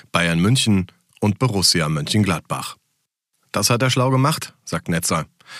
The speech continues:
„Es war eine Blockbildung aus den beiden besten Mannschaften, zwischen denen es keine Gräben oder Dissonanzen gab, nur eine gesunde Rivalität.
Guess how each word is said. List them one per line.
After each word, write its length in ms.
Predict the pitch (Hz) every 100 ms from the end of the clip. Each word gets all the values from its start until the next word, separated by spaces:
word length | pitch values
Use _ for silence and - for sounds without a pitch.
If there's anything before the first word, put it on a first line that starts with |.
| - -
„Es 160 | 110 120
war 80 |
eine 180 | 135 139
Blockbildung 640 | 104 135 - 101 87 82 73
aus 120 | 98
den 160 | 110 98
beiden 320 | 107 117 87
besten 360 | 113 - 113
Mannschaften, 600 | 101 98 98 98 - 104
zwischen 320 | 90 131 101 92
denen 160 | 104
es 160 | 92 -
keine 300 | 113 123 110
Gräben 380 | - 104 104 90
oder 180 | 90 87
Dissonanzen 640 | 95 101 104 123 - 98
gab, 240 | 92 90 - - -
nur 320 | 113 143 135
eine 220 | 104 98
gesunde 480 | 87 82 101 107 98
Rivalität. 720 | 90 90 101 107 95 87 -